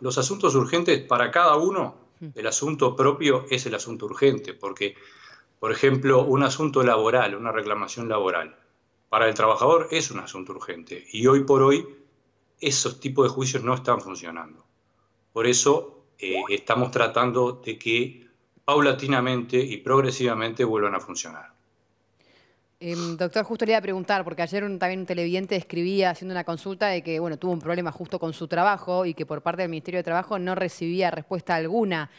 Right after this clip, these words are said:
Speaker 2: ¿Cómo hacía para trabajar con esto? Porque de acá que se puede hacer un juicio o alguna, tomar alguna medida judicial frente a su trabajo reclamando lo que le corresponde, puede pasar mucho tiempo.
Speaker 1: Lamentablemente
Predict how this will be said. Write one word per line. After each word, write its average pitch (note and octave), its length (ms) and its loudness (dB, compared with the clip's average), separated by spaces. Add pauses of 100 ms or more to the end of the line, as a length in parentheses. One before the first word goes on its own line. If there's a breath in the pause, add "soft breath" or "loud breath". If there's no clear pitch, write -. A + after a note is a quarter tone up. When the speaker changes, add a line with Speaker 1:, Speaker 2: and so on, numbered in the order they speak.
(220 loud breath)
Speaker 2:
¿Cómo G3 180 0
hacía G#3+ 300 2
para E3+ 180 0
trabajar E3+ 300 -2
con G3+ 140 -4
esto? B3 180 -6
Porque E3 200 -4
de D#3+ 80 0
acá F3 280 -2
que D#3 140 -14
se C3 160 -16
puede G3 240 0
hacer F3+ 240 -2
un E3+ 100 -6
juicio E3+ 460 -6
o C#3+ 100 -6
alguna, D3 320 -8
tomar D#3+ 240 -4
alguna E3 380 -4
medida D#3+ 220 -4
judicial E3 520 -2 (320 soft breath)
frente A#3 280 -2
a - 20 0
su G#3 100 -8
trabajo F3+ 400 0
reclamando E3+ 960 -4 (220 soft breath)
lo D#3 100 -10
que D#3+ 60 -6
le D#3 100 -2
corresponde, G#3+ 480 -4
puede G3 140 -4
pasar D#3 300 -6
mucho G#3 260 -8
tiempo. B2+ 400 -14 (3000)
Speaker 1:
Lamentablemente D3+ 1300 2